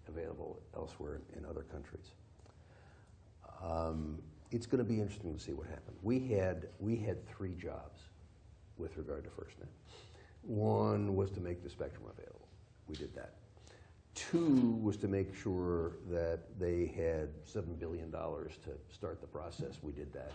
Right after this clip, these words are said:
out of auction revenues. And three was,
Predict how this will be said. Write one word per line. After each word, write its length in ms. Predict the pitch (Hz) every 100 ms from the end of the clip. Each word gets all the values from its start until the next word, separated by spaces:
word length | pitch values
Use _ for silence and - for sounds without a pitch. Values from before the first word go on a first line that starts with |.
| 71
out 80 | 71
of 240 | - -
auction 320 | 82 - - 69 - - - -
revenues. 480 | 65 62 62 - - - - - - - - - -
And 180 | 104 92 -
three 680 | 127 156 185 151 95 90 87 - - - -
was, 880 | 117 98 92 92 90 90 90 87